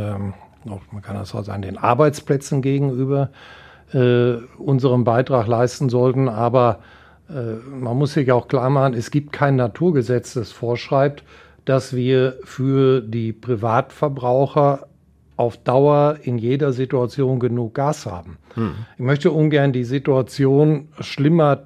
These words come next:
Speaker 1: darstellen, als sie kommen wird. Aber wenn wir uns vorstellen, der kommende Winter würde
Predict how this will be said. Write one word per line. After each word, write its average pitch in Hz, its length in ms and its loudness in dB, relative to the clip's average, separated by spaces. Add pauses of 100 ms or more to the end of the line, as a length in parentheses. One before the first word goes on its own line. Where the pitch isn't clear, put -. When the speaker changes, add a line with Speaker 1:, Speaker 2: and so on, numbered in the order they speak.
Speaker 1:
darstellen, 143 840 0
als 127 380 -4
sie 120 220 -6
kommen 160 500 -2
wird. 104 400 -8
Aber 123 380 -2 (500)
wenn 143 220 2
wir 165 160 2
uns 143 220 0
vorstellen, 160 960 0
der 131 140 0
kommende 151 500 2
Winter 143 560 0 (120)
würde 139 500 0